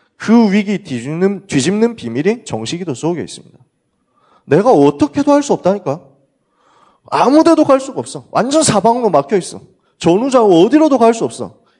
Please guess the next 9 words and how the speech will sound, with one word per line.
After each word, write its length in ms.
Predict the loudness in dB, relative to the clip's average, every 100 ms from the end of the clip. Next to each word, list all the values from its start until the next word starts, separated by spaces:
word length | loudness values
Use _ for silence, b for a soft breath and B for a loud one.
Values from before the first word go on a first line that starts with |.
| _
이때 640 | -4 -4 -4 0 2 2
기도하면 640 | -4 -10 0 2 2 0
하나님이요, 800 | -4 -2 0 0 -2 -6 -6 -6
기적을 480 | -10 -10 -4 -4 -4
일으킵니다. 400 | -10 -10 -16 -12
어떻게 360 | -6 -6 -4 -4
일으켜요? 380 | -2 -2 -2 -4 B B
위에서 500 | -6 2 4 4 0
건져준다니까. 760 | -2 -4 -6 -10 -18 -18 -14 -14